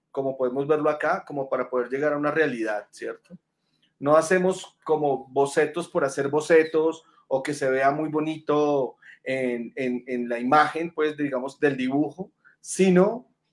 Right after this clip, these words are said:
que realmente se piense en el cuadro y se piense en la composición, ¿no? Eso es, digamos, como, como lo, lo, la diferencia de aquella persona que puede dibujar muy bien, y muchas veces me lo han dicho como,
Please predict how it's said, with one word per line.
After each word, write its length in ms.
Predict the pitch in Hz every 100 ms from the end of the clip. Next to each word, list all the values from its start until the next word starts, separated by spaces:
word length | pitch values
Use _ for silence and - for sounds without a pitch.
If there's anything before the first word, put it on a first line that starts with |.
| _
que 400 | 156 165 180 - -
realmente 800 | 131 123 123 143 147 160 160 -
se 200 | - 151
piense 520 | - 175 190 175 160
en 80 | 135
el 140 | 117
cuadro 420 | - 143 139 139 147
y 60 |
se 160 | 143 123
piense 460 | - 156 160 -
en 60 | 139
la 120 | 127
composición, 720 | 120 - 208 - - 190 - - _ _ _ _ _ _
¿no? 280 | 113 170 185 _ _ _ _ _ _ _ _ _ _
Eso 420 | 113 117 120 139
es, 80 | 127
digamos, 320 | 135 127 127
como, 480 | - 139 123 107 90 - _ _ _ _
como 320 | - 127 123 123
lo, 300 | 120 - - -
lo, 220 | 127 139
la 140 | 147
diferencia 680 | 147 143 151 165 175 175 185
de 140 | 185
aquella 360 | 139 - 123 135
persona 360 | 135 - 113 -
que 120 | 165
puede 240 | 113 120
dibujar 440 | 160 143 117 117 120
muy 180 | 143 147
bien, 260 | 160 156
y 40 | 151
muchas 300 | 135 143 143
veces 160 | 156
me 80 | 151
lo 100 | 127
han 100 | 123
dicho 300 | 143 143 147
como, 320 | 160 135 -